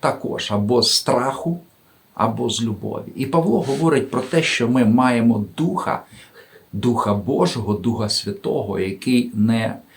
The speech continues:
дає нам того страху, а Він приходить як той Дух,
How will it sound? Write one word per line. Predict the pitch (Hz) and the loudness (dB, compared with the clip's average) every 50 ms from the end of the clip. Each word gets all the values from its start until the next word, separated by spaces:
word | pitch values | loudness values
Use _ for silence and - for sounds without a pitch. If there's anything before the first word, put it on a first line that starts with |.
| - - - _ _ _ _ _ - | -20 -20 -20 _ _ _ _ _ -14
дає | 90 82 - 120 117 117 107 117 135 139 131 | -14 -4 0 2 4 4 4 2 2 2 2
нам | 117 113 110 104 104 104 | 4 4 4 4 2 0
того | - - 139 135 104 101 123 120 | 0 0 0 0 0 0 0 0
страху, | - - - - 131 131 113 95 85 - - - - - - - _ _ _ _ _ _ _ _ _ - | 0 0 0 0 2 2 2 2 0 -2 -6 -12 -16 -16 -18 -20 _ _ _ _ _ _ _ _ _ -6
а | 104 101 | -2 0
Він | 113 127 123 107 | 2 4 2 2
приходить | - - 120 113 - - 71 71 69 - 101 104 101 - | 2 0 0 0 0 -2 -2 -2 0 0 0 -2 -2 0
як | - - - - - | -2 -2 -2 -4 -4
той | 117 104 98 | -4 -2 -2
Дух, | 90 87 87 85 110 131 127 113 104 - - | -4 -6 -4 0 2 4 4 4 2 0 -8